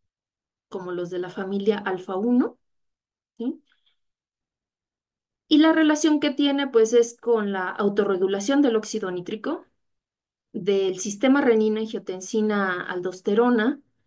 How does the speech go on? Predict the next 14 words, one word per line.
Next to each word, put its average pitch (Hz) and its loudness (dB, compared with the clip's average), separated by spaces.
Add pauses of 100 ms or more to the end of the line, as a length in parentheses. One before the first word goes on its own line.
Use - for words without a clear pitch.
(320)
de 190 -2
la 185 -2
ci-, 202 -10 (100)
de 202 -2
la 190 2
vía 233 2
de 247 4
las 208 -2
ciclooxigenasas, 214 -2 (500)
y, 285 2
pues, 262 2
esto 247 -2
tiene 233 -2
un, 214 -4